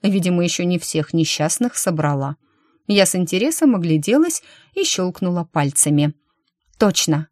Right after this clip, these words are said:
Нану-то нет! Конечно, без него не начнут". А пока моя неугомонная бабушка обшаривала замок Санакана в поисках счастливого кавалера, я принялась помогать маме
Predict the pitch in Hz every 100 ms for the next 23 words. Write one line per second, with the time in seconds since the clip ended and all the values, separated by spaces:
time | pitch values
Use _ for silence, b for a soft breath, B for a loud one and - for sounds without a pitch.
0 | - 294 330 190 170 170 190 190 180 185
1 | _ _ - 220 185 180 180 147 160 160
2 | 202 190 196 170 190 349 320 220 202 -
3 | 240 285 160 - _ _ _ - 170 180
4 | 185 170 165 165 156 156 160 160 165 170
5 | 165 160 151 147 190 202 165 - 165 160
6 | B B 180 - 175 160 156 156 156 156
7 | 160 151 156 - - 294 214 160 170 170
8 | 170 - _ - - 170 156 - 160 -
9 | - 175 - 175 160 156 151 - 156 147
10 | 147 240 196 151 156 _ _ _ 214 330
11 | - 370 349 339 339 - 220 196 160 151
12 | - 160 269 311